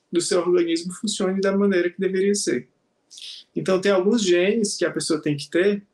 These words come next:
que ele faz a, o bracinho do neurônio ligar no outro.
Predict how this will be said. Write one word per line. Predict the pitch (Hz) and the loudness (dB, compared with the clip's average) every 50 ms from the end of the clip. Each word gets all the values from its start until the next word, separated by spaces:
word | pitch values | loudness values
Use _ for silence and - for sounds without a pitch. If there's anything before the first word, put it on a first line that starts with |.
| _ _ 185 180 - - _ _ | _ _ -20 -20 -20 -20 _ _
que | - 170 | -2 0
ele | 165 170 180 | 2 2 0
faz | - - 180 170 180 185 202 202 190 202 | 0 -2 0 0 2 2 2 2 2 2
a, | 196 185 180 180 175 160 151 - - _ _ _ _ _ _ _ _ _ _ _ _ | 2 2 2 2 0 0 -2 -4 -6 _ _ _ _ _ _ _ _ _ _ _ _
o | 170 | -4
bracinho | 160 175 180 185 185 - - 240 247 | 0 0 0 0 0 0 -2 -2 0
do | 254 262 | 0 2
neurônio | 262 254 247 214 202 202 208 214 | 2 4 4 4 4 4 2 0
ligar | 214 220 208 214 220 | 0 0 0 0 0
no | 233 240 | 0 0
outro. | 233 190 - - - - | 0 0 0 -2 -6 -14